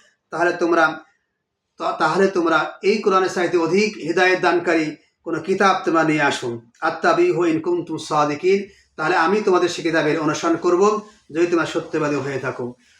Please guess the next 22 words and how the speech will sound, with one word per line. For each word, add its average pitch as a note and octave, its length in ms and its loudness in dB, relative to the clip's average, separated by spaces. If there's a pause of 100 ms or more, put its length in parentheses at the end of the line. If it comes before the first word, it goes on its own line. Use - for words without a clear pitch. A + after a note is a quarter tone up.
(120)
মক্কার G3+ 360 2
কাফিররা G#3+ 440 2
আরেকটি G#3+ 460 2
আয়াতে G3 200 2
আল্লাহ F3+ 320 4
বলেছেন E3+ 280 0
সূরা E3+ 260 0 (100)
তি-, G3+ 200 0 (100)
তুরে, E3+ 420 0 (380)
"আম F#3+ 160 2
ইয়াকুলুনা G#3+ 640 4
তাকাওয়ালা", G3 720 2 (160)
তারা E3+ 180 0
কি G#3 120 0
বলে, G3 280 4 (560)
"হে E3 120 -2
মুহাম্মদ, G3+ 540 2
তুমি F#3+ 160 2
এই F#3 80 4
কোরআন F3+ 320 0
নিজে F3 220 2
বানিয়েছো?" F#3 560 2